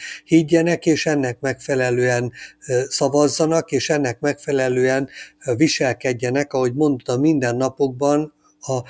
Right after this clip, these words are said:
soha véget nem érő politikai, politikai harcokban. Na most ugye az egyik része az, ugye, amit mondtál, az nagyon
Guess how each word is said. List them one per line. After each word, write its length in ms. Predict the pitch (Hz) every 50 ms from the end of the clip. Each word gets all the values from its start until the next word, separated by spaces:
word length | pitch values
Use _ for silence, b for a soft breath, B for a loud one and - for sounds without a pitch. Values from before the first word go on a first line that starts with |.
| B B B
soha 600 | - - 202 190 156 131 127 123 123 127 127 _
véget 420 | - 131 156 156 131 127 117 113 -
nem 180 | 143 143 143
érő 300 | 143 139 139 131 139 135
politikai, 840 | 127 - 156 143 131 123 - 139 127 - 147 135 131 135 135 135 127 B B B B B B _
politikai 460 | - 160 156 147 - 139 - 156 147 143
harcokban. 840 | 131 151 170 165 160 - - - 139 123 113 113 113 110 110 113 _ _ B B B B B B
Na 100 | - 165
most 260 | 175 175 156 - -
ugye 300 | 180 156 165 165 165 160 -
az 180 | - - 139 160
egyik 360 | 208 226 202 175 180 156 -
része 560 | 147 160 156 156 147 - - 160 156 156 - _ _
az, 500 | - - 165 170 156 160 170 175 170 - -
ugye, 240 | - 156 151 160 160
amit 360 | 160 151 156 156 147 143 -
mondtál, 640 | - 170 175 170 151 131 - 151 143 147 147 147 139
az 120 | 135 127
nagyon 460 | 143 160 156 147 139 139 131 131 127